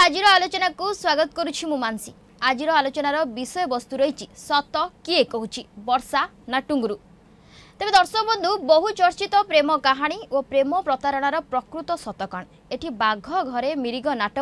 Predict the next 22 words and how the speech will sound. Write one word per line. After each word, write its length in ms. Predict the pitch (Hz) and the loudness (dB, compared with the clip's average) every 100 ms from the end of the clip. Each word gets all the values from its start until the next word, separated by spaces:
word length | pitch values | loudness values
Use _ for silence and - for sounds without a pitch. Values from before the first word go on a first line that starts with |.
| 277 | -2
ପରି 160 | 226 269 - - - | -2 -4 -18 -20 -6
ଦିନକୁ 360 | 277 330 392 392 | -2 0 -2 -2
ଦିନ 140 | 359 359 381 | -2 0 4
ଲମ୍ବୁଛି 440 | 302 269 302 302 - 339 | 4 2 -2 -6 -4 -2
ଏ 20 | - | -2
କାହାଣୀ। 260 | 196 208 - - - - | -4 -6 -12 -20 -20 -6
ଟୁଙ୍ଗୁରୁ 340 | 302 294 359 311 | -4 -2 -4 0
ବର୍ଷାକୁ 380 | 254 247 330 330 294 | -2 0 -6 -4 -4
କହୁଛି 300 | 320 320 247 180 | -4 -4 -8 -8
ଭଉଣୀ, 340 | 226 330 262 285 - - - | -4 -2 -2 -6 -14 -12 -2
ତ 20 | 339 | 2
ବର୍ଷା 320 | 349 349 440 440 | 2 2 0 0
ଟୁଙ୍ଗୁରୁକୁ 380 | 339 311 320 302 277 | 0 -2 -2 -4 0
କହୁଛି 260 | 311 294 302 | 0 0 -2
ତାର 180 | 269 302 - | -2 -2 0
ସ୍ୱପ୍ନର 380 | 349 - 226 196 | 0 2 -2 0
ରାଣୀ। 220 | 214 214 - - - | -2 -4 -10 -20 -8
ମିଡିଆ 360 | 247 294 349 392 | -2 0 4 4
ସାମ୍ନାରେ 360 | 330 294 294 349 277 | 4 0 0 0 -2
ଦୁହେଁ 220 | 269 285 339 | -4 -2 -2
ରଖିଛନ୍ତି 460 | 302 233 240 233 320 | -2 -4 -10 -8 -4
ନିଜ 160 | 302 | -2